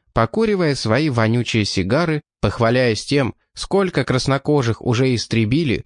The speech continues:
словно это была какая-то безумная игра, очки в которой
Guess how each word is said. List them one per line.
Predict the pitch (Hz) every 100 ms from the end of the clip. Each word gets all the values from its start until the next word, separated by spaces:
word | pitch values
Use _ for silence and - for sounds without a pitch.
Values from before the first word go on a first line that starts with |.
| _ _
словно | - 127 139 135
это | 139 190 202 156
была | 123 143 170
какая-то | - 147 160 160 151 147
безумная | 131 139 139 156 143 131
игра, | - 117 131 165 131 - _ _
очки | - 98 - 175
в | -
которой | 127 117 107 98 82